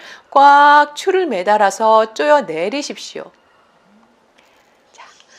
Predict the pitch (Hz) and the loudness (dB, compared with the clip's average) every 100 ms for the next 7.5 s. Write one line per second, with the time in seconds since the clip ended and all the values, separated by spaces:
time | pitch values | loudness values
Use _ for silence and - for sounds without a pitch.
0 | _ _ _ _ _ _ - 208 220 208 | _ _ _ _ _ _ -10 -8 -6 -4
1 | 175 175 - 165 165 160 190 302 403 - | -4 -6 -12 -8 -6 -4 0 2 0 -4
2 | _ _ - _ 220 240 262 302 269 277 | _ _ -20 _ -4 -4 -4 -6 -6 0
3 | 311 - - _ - - - - - - | 0 0 -10 _ -18 -12 -10 -8 -8 -8
4 | - - - - - - - - - - | -10 -10 -10 -10 -10 -10 -10 -12 -12 -14
5 | - - - - - - _ _ _ _ | -14 -14 -16 -16 -16 -20 _ _ _ _
6 | - - 277 320 349 208 143 156 - - | -20 -14 -6 -4 0 0 -2 -4 -16 -18
7 | _ - - _ | _ -20 -20 _